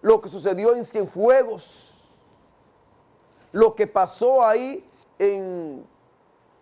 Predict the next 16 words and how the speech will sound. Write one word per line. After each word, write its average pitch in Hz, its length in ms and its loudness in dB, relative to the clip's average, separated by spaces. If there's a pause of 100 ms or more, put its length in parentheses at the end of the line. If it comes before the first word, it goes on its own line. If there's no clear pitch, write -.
en 196 180 0
El 196 140 0
Ejido. 262 580 -2 (1900)
Eso 247 220 0
es 302 60 2
algo 311 220 -2
difícil. 277 840 -6 (4000)
Para 220 220 4
en 220 100 -4
el 202 200 2
momento 262 840 0
que 208 380 0 (640)
están 240 320 -2
haciendo 311 240 -4
esas 285 200 0
acciones 254 800 -2